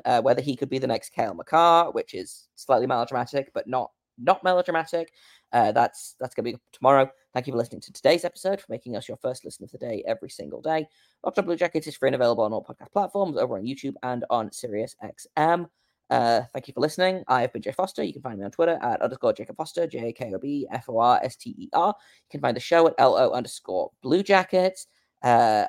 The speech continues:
and, uh, if you have comments, questions, criticisms, email us at locked on blue jackets at gmail dot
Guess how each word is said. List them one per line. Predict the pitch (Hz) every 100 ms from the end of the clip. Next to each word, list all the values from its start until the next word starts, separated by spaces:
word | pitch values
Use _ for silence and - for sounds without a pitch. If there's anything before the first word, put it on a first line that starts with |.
| -
and, | 123 127 127 131
uh, | 139 143 143 135
if | 139
you |
have | 131
comments, | 190 185 -
questions, | 180 - 170
criticisms, | - - 175 170 180 -
email | 156 170 170
us | -
at |
locked | 135 135
on | 127
blue | 135
jackets | 147 147 139 -
at | 127 -
gmail | - 131 135 123 -
dot | 117